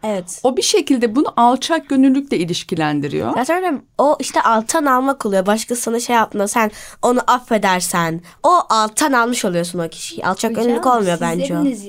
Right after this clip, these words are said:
Speaker 3: alttan almak.
Speaker 2: Yok, sen kullanmıştın bu ifadeyi
Speaker 3: Hayır,
Speaker 2: ilk.
Speaker 3: yani işte a-, benim tanıma dönüyor, döndü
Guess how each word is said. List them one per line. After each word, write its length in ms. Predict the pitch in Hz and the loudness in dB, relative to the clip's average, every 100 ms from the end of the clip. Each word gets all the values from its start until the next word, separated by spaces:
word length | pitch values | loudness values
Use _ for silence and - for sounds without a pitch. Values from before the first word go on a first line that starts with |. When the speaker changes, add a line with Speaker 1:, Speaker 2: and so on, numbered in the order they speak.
| 190 | -6
Speaker 3:
alttan 420 | 196 190 185 196 | -4 -6 -8 -8
almak. 520 | 180 180 175 170 160 165 _ _ _ _ _ _ _ _ - | -6 -8 -8 -10 -12 -16 _ _ _ _ _ _ _ _ -8
Speaker 2:
Yok, 220 | 175 170 | -4 -4
sen 300 | - 202 208 | -2 -2 -2
kullanmıştın 680 | - 185 170 160 - - 156 | -4 -2 0 0 -2 -6 -6
bu 60 | |
ifadeyi 200 | 156 220 233 | -6 -2 0
Speaker 3:
Hayır, 120 | 233 | 0
Speaker 2:
ilk. 60 | 214 | 0
Speaker 3:
yani 360 | - 175 170 165 | -2 -4 -8 -12
işte 360 | 170 - 170 156 | -14 -12 -10 -8
a-, 300 | - 156 180 | -8 -8 -8
benim 240 | 208 226 | -6 -6
tanıma 480 | 220 214 226 214 196 | -8 -8 -6 -6 -6
dönüyor, 540 | 220 214 247 415 226 | -8 -6 -8 -8 -8
döndü 560 | 233 247 240 254 190 | -6 -4 -6 -6 -6